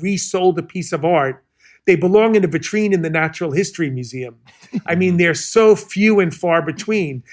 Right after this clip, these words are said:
Speaker 1: And I, and basically, it's like, I'm, like I said before, I could be both of your dads. I'm old. I've been through a lot of shit. I've been through some awful family tragedies in the past couple of years.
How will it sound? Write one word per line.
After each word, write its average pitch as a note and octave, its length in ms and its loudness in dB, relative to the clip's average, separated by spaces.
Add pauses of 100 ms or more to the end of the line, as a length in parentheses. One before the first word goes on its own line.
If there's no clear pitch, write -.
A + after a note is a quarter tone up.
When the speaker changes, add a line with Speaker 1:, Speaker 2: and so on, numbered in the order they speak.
(220)
Speaker 1:
And F#3+ 200 0
I, F#3+ 220 0 (120)
and G3+ 240 0
basically, F3+ 800 0 (180)
it's G#3 160 -4
like, G#3+ 280 0 (360)
I'm, A3+ 380 2
like F3+ 160 -2
I F#3+ 80 2
said A3+ 240 2
before, G3 320 2
I F3+ 80 4
could D#3 220 -4
be G3 100 -2
both G3 340 2
of E3 160 -2
your E3 140 0
dads. D3 600 -2 (360)
I'm F#3+ 300 0
old. F3+ 520 2
I've D#3+ 140 -2
been G3+ 160 4
through G3 160 2
a F3+ 40 0
lot E3 200 0
of E3 80 -8
shit. E3 400 -2
I've D3+ 140 -4
been G3 180 0
through G3 140 -6
some D#3 320 -8
awful E3+ 340 -4
family E3 720 -4 (240)
tragedies E3 800 -2
in D#3 140 -10
the D#3 80 -4
past D#3 520 -4 (800)
couple D3 260 -6
of D3+ 60 -6
years. D3 540 -2